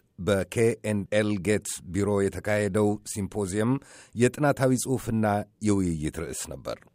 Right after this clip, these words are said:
የዓለማችንን እያሻቀበ የሄደ የምግብ ፍላጎት ማርካት የሚቻለው ከእንግዲህ በወረት ብዛትና በመዋዕለ ነዋይ ፍሰት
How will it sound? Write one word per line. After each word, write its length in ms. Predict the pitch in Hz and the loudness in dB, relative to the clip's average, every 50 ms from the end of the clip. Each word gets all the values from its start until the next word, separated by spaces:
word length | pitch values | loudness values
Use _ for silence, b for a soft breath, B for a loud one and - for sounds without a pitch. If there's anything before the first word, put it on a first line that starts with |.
| _ - | _ 2
የዓለማችንን 1000 | 101 117 123 127 123 - - 151 170 180 175 156 143 - - - 123 110 104 113 123 | 6 8 8 8 8 6 4 2 4 6 6 4 4 2 0 -2 0 0 2 2 0
እያሻቀበ 680 | 107 95 110 110 104 - - 104 101 87 - 101 92 92 | 0 2 2 2 2 0 0 -4 -4 -4 -4 -4 -2 0
የሄደ 360 | 95 92 85 82 95 85 87 87 87 85 | 0 0 0 -2 -2 -2 0 0 0 0
የምግብ 380 | 85 85 85 85 78 85 78 - | 0 0 -2 -2 -2 -4 -4 -4
ፍላጎት 540 | - - 87 82 82 80 78 78 78 - - | -4 -4 0 2 2 2 0 0 -4 -6 -4
ማርካት 420 | 87 87 90 - - - 73 - | -2 -2 -2 -2 -2 -6 -6 -4
የሚቻለው 580 | - 87 85 82 - - - 107 110 123 139 135 120 | -4 -6 -6 -6 -6 -4 -2 0 2 2 2 0 0
ከእንግዲህ 500 | - - 135 139 120 110 90 113 143 143 - - | 0 -2 -2 -2 0 0 0 0 0 -2 -4 -4
በወረት 460 | - 85 104 110 110 107 113 110 - - | 2 4 6 8 8 6 4 2 -2 -6
ብዛትና 540 | 80 92 78 85 80 78 - - 101 104 110 120 127 127 B B B B B | -8 -6 -2 -2 -2 -2 -2 -4 -6 -4 -2 -2 -2 -2 B B B B B
በመዋዕለ 680 | 110 113 110 120 120 117 113 117 - _ - 113 110 107 104 | 0 2 4 4 4 2 0 0 -2 _ -4 -2 0 0 2
ነዋይ 320 | 101 98 98 101 104 107 - - | 2 2 2 2 2 0 -2 -4
ፍሰት 440 | - - 110 98 - - 107 95 - | -8 -8 -6 -4 -4 -2 -4 -4 -8